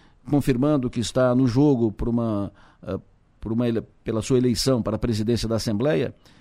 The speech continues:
ele re-, teria recebido o apoio do P L, a bancada do P L, a bancada do governador Jorginho Melo. Tá no jogo Zé Milton,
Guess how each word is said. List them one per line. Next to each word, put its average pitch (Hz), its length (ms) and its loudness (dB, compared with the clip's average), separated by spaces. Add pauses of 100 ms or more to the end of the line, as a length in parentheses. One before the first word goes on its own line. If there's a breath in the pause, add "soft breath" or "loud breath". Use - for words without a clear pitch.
(140 soft breath)
ele 113 420 -2
re-, 117 240 -4
teria 117 320 -2
recebido 127 440 -2
o - 20 2
apoio 139 440 -2
do 135 360 0 (180)
P 139 100 -2
L, 120 480 2
a - 80 -16
bancada 98 320 -4
do 131 100 -2
P 120 120 0
L, 117 260 2
a - 20 -6
bancada 107 380 -4
do 120 220 -2
governador 110 480 -4
Jorginho 117 340 0
Melo. 117 340 0 (260)
Tá 110 120 -2
no 143 100 2
jogo 139 280 2
Zé 151 160 0
Milton, 147 400 0